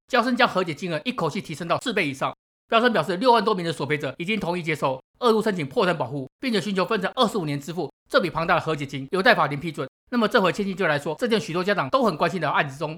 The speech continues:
娇生是怎么样掩盖真相的？路透社发现，最早提及受污染的娇生滑石粉的内容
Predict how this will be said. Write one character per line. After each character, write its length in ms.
娇 160
生 100
是 120
怎 120
么 80
样 80
掩 180
盖 120
真 160
相 160
的？ 140
路 120
透 140
社 140
发 120
现， 200
最 140
早 100
提 160
及 100
受 160
污 140
染 100
的 100
娇 180
生 100
滑 180
石 80
粉 140
的 80
内 140
容 180